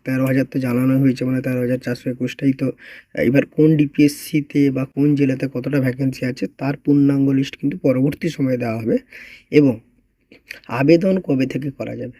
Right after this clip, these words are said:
দেখুন, আবেদন করা যাবে পুজোর পরে সম্ভবত, এখনও কিন্তু ডেট দেয়নি, অর্থাৎ কবে থেকে আবেদন করা যাবে সেই ডেট এখনও কিন্তু ঘোষণা হয়নি। নোটিফিকেশনটা কেবল এসছে, আহ, শূন্য জেলাভিত্তিক শূন্য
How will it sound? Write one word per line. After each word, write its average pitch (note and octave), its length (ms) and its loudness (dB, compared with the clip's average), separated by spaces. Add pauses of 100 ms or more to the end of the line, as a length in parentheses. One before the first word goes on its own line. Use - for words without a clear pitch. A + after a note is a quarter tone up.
(140)
দেখুন, D#3+ 220 0 (100)
আবেদন C#3 500 2
করা C3+ 280 -2
যাবে B2+ 280 2 (840)
পুজোর E3 380 4
পরে C3+ 220 4
সম্ভবত, C3 560 -2
এখনও C#3 400 -2
কিন্তু C#3 300 0
ডেট C3 340 0
দেয়নি, C3 420 2
অর্থাৎ A#2 320 -10
কবে C3 240 -2
থেকে D#3 220 0
আবেদন E3 420 4
করা C3+ 220 -2
যাবে B2 200 -2
সেই B2+ 220 -4
ডেট C#3+ 200 0
এখনও B2 320 -6
কিন্তু B2+ 220 -4
ঘোষণা B2 320 -4
হয়নি। B2 460 0 (560)
নোটিফিকেশনটা C#3 680 2
কেবল A#2+ 300 -2
এসছে, G#3 380 -4 (460)
আহ, A2 180 -4
শূন্য C#3 400 4
জেলাভিত্তিক D3+ 600 0
শূন্য E3 280 0